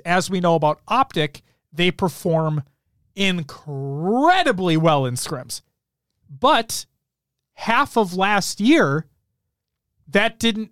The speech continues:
equate to lan play. They didn't show up when it mattered most. When that Cloud Nine roster at the time, even with Bound, they showed up every single time and made it to every single major grand finals.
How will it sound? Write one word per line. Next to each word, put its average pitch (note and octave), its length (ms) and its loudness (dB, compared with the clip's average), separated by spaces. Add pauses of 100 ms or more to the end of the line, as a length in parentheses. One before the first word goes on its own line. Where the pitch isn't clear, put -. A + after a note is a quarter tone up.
equate G3+ 440 -2
to F3 280 -2 (100)
lan E3 380 0
play. - 340 -2 (920)
They F3 100 4
didn't G3 200 4
show F#3+ 280 0
up F#3 160 0
when F3+ 120 -4
it E3 80 -4
mattered C#3+ 360 -2
most. - 460 -2 (880)
When F#3 480 0
that E3+ 260 0
Cloud F3 320 2
Nine A#3+ 280 -2
roster E3 420 -2
at D3 80 -4
the D3+ 60 -6
time, D#3+ 420 0
even G3 440 2
with F#3+ 260 2
Bound, E3 720 -2 (1700)
they F#3+ 220 0
showed G#3+ 320 0
up F3+ 180 2 (120)
every F#3 300 2
single E3+ 360 -4
time G3 380 -2
and D#3+ 120 -2
made E3+ 160 0
it D#3+ 100 -6
to - 180 -8
every F3 280 -2
single E3+ 340 -4
major D3+ 360 -2
grand C3 300 -4
finals. - 520 -2